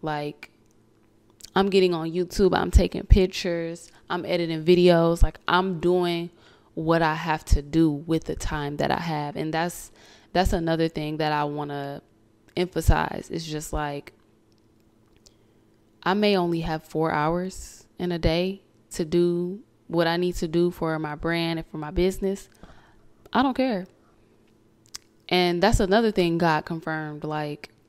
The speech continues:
I'm gonna reward your diligence, period. Even if you only put in one hour a day, I'm gonna reward that.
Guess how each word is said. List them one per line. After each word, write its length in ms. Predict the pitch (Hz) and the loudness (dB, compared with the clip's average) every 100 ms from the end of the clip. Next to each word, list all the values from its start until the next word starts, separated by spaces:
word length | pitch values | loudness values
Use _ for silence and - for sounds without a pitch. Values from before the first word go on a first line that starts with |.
| _ - - | _ -10 0
I'm 140 | 196 | 2
gonna 200 | 247 262 | 4 4
reward 400 | 226 180 185 226 | 4 6 6 6
your 100 | 170 | 4
diligence, 920 | 156 175 160 156 - - - - - _ - | 2 0 0 -6 -10 -14 -18 -20 -20 _ 0
period. 540 | 202 185 165 64 - | 2 4 0 -4 -2
Even 260 | - 202 196 | 0 2 2
if 160 | 190 | 2
you 140 | 190 196 | 0 0
only 180 | 175 165 | 0 -2
put 220 | - 170 | 0 0
in 240 | 170 151 | 0 -2
one 200 | 160 165 | -2 -2
hour 320 | 160 160 160 | 2 4 2
a 100 | 151 | 0
day, 220 | 147 160 - | 0 0 0
I'm 160 | 170 170 | -2 -2
gonna 240 | 165 160 | -4 -6
reward 400 | 151 147 165 - | -6 0 0 0
that. 300 | - - | -2 -4